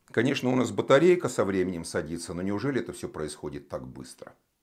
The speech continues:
А если бы батарейка садилась дальше и дальше, то рамка совсем бы остановилась. Но, тем не менее,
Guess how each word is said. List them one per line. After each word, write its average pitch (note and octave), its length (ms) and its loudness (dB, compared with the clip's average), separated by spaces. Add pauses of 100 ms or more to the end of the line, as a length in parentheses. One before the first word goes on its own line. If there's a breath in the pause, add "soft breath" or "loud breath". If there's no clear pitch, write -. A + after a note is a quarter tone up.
(1040)
А - 60 -12
если F#2 220 -6
бы F2+ 100 0
батарейка F#2 540 0
садилась F#2 800 -4 (300)
дальше G2+ 420 0
и G2 40 -2
дальше, G#2 440 0
то D#2 420 -4
рамка D#2 280 -2
совсем G2 400 -8
бы F2 80 -4
остановилась. D#2 580 -10
Но, E2 60 -10
тем D#2+ 200 -10
не E2 100 -8
менее, F2+ 400 -8